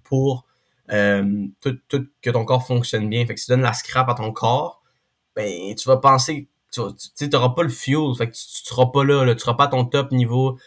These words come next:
productivité, puis énergie, puis, puis c'est, c'est aussi, c'est vraiment énergivore de digérer. Fait que, autant que tu consommes un méchant gros repas comme ça, bourré en calories. Puis le pire, c'est que c'est bourré en calories. Tu sais, là, c'est pas si pire. On parle de, tu sais, au moins, il y avait de la protéine, puis tout ça. C'était pas un cheat dégueu, genre, j'ai mangé, euh, vingt-quatre beignes.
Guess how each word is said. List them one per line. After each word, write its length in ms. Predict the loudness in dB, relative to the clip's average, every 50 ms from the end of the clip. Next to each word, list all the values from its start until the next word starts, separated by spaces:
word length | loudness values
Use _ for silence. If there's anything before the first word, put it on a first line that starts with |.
| _ _ _ _
productivité, 800 | -4 -2 -2 -2 -4 -6 -8 -8 -4 -2 0 0 0 0 -2
puis 280 | -4 -4 -4 -6 -6 -8 _ _ _ _ _ _ _ _ -6
énergie, 600 | -2 0 2 4 4 4 4 4 2 2 2 0 -2
puis, 180 | -2 -2 -4
puis 80 | -4 -6 _ _ _ _ _ -6
c'est, 260 | -2 0 2 2 2
c'est 160 | 0 0 0
aussi, 200 | 0 0 0 0
c'est 120 | 0 0
vraiment 220 | 2 2 4 4 4
énergivore 480 | 4 4 4 2 2 2 2 4 4
de 60 | 4 2
digérer. 500 | 0 -2 -2 -2 -2 -2 0 0 -2 -2
Fait 180 | -2 -4 -6 -6
que, 40 | -10 _ _ _ _ _ _
autant 180 | -2 -2 -2
que 100 | 0 -2
tu 80 | -6 -4
consommes 380 | -2 0 0 2 2 2 2 2
un 340 | 0 0 -2 -2 -4 -6 -6 -2
méchant 520 | 0 0 2 2 0 -2 0 0 0 2
gros 140 | 2 2 2
repas 220 | 2 0 0 0 0
comme 140 | 0 -2
ça, 200 | -2 0 0 2
bourré 560 | 2 0 0 -2 -4 -4 -4 -2 -2 -2 -2 -2
en 100 | -2 0
calories. 640 | 0 0 2 2 0 0 0 -2 -4 -4 -4 -8 -10 _ _ _ _ _ _
Puis 80 | 4
le 80 | 4 6
pire, 160 | 8 6 6
c'est 140 | 4 2 -4
que 60 | -6 -10 _ _
c'est 160 | -8 -4 0 0
bourré 320 | 2 4 6 6 6 6
en 20 |
calories. 520 | 4 4 4 4 4 4 2 0 -2 -2 -4
Tu 60 | -8 _ _
sais, 120 | 4 4
là, 80 | 6 6
c'est 140 | 4 2 2
pas 120 | 2 2
si 200 | 2 2 0 2
pire. 160 | 2 2 4 4
On 140 | 2 0 2
parle 200 | 4 4 4 4
de, 160 | 2 2 2
tu 180 | 0 -4 -8 -4
sais, 100 | -2 0
au 60 | 2
moins, 140 | 2 2 2
il 20 | 2
y 40 |
avait 80 | 2 4
de 40 | 4
la 80 | 4
protéine, 400 | 2 2 -2 -2 -2 -2 -2 -2
puis 180 | -4 -6 -8 -10
tout 60 | -8
ça. 160 | -4 -2 -2
C'était 160 | -2 -2 -2 -2
pas 100 | -2 -2
un 140 | -2 -4
cheat 220 | -6 -8 -10 -8 -4
dégueu, 320 | -2 -2 0 0 0 0
genre, 100 | 0 0
j'ai 100 | -2 -2
mangé, 400 | -4 -4 -4 -4 -2 0 2 2
euh, 40 | 2
vingt-quatre 360 | 2 0 -2 -4 -4 -6 -4
beignes. 300 | -2 -2 -2 -2 -4 -6